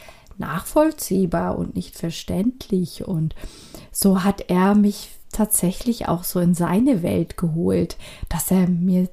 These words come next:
zum Beispiel die Frage stellte, warum das Mädchen denn beim Küssen immer die Augen zumacht. Denn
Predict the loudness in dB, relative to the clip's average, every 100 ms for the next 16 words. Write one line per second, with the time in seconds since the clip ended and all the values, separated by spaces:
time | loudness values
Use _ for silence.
0 | -2 0 2 0 0 2 2 0 -4 -6
1 | -2 2 2 2 2 2 2 2 2 2
2 | 0 0 -2 0 0 0 -2 4 6 6
3 | 4 2 -2 0 0 2 0 2 2 0
4 | -2 -4 4 6 6 4 4 2 2 2
5 | -2 -8 -8 -10 -2 0 0